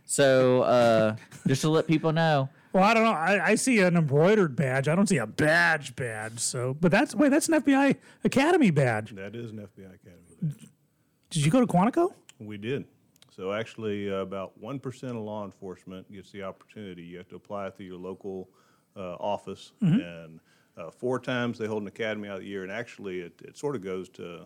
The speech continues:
Speaker 3: the topic I figure we're gonna be discussing is that, uh, when the Quantico was actually built for the National Academy, and the purpose behind it was that it was during the time that they were discussing, should there be a national police force?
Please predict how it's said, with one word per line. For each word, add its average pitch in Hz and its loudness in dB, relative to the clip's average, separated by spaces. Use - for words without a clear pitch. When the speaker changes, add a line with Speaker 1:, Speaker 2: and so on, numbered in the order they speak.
Speaker 3:
the - -20
topic 95 -10
I 87 -16
figure 101 -16
we're 90 -14
gonna 90 -18
be 82 -20
discussing 98 -16
is 85 -18
that, 95 -14
uh, 92 -8
when 107 -6
the 95 -6
Quantico 143 -2
was 98 -4
actually 104 -6
built 98 -8
for 107 -6
the 95 -10
National 98 -10
Academy, 85 -16
and 90 -10
the 87 -12
purpose 120 -8
behind 131 -8
it 87 -8
was 101 -6
that 101 -6
it 120 -4
was 104 -10
during 147 -2
the 113 -4
time 117 -4
that 101 -10
they 110 -4
were 98 -2
discussing, 101 -10
should 127 -4
there 123 -2
be 104 -6
a 95 -8
national 98 -8
police 85 -14
force? - -20